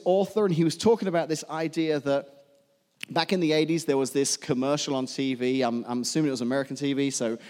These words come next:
I'm not familiar with it. Maybe you saw it. But it was a, an, an anti-drugs commercial. It was a public service announcement to try and stop people from doing drugs. And, and, and what it was, it was this commercial based on this,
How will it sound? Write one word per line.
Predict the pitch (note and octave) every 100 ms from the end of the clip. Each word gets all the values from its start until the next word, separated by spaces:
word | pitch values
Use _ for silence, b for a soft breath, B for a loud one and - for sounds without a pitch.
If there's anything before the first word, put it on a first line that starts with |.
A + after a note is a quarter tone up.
| B
I'm | B2 C#3+
not | C#3+ C#3+
familiar | B2+ C#3 C#3
with |
it. | C#3+
Maybe | C3 B2
you | C3
saw | B2+ B2 A#2
it. | B2 A#2
But | C3+
it |
was | C#3+ B2
a, | C3+ C3 B B B2+
an, | C3
an | B2+ C#3
anti-drugs | F#3 F3+ F3 C#3+ E3 D#3+ -
commercial. | E3 E3+ E3+ E3 E3
It |
was | C3+
a | C3
public | - D#3+ E3
service | - D#3+ D#3 D#3+
announcement | D#3 D#3 D#3+ D#3+
to | C#3
try | D3+ D3
and | C#3
stop | - D3+
people | D#3 C#3+
from | C#3+
doing | C#3+ D3
drugs. | C#3 C3 B2+ C3+ -
And, | B2 A#2+ B G#3+ F#3
and, | C#3 C#3+
and | D#3
what | A3
it | G3
was, | F#3 C4 E3+
it | E3
was | C#3+
this | E3
commercial | - E3 G#3 A#3 - D#3
based | F3 F3+ F3+
on | D#3+
this, | D#3+ -